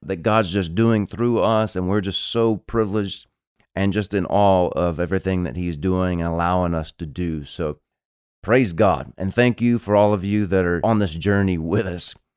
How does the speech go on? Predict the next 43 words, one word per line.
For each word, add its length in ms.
Well, 300
this 300
month, 240
I 60
want 260
to 100
talk 420
about 380
taking 360
off 280
the 80
limits. 540
You 80
know, 240
I'm 180
at 120
a 80
place 640
where 320
I 160
want 220
to 80
see 180
results. 600
And 80
I 140
know 380
many 260
of 80
you 180
that 140
are 60
listening 320
to 60
this, 160
you 260
want 320
to 100
see 240
results 480
too. 220
That's 220
why 400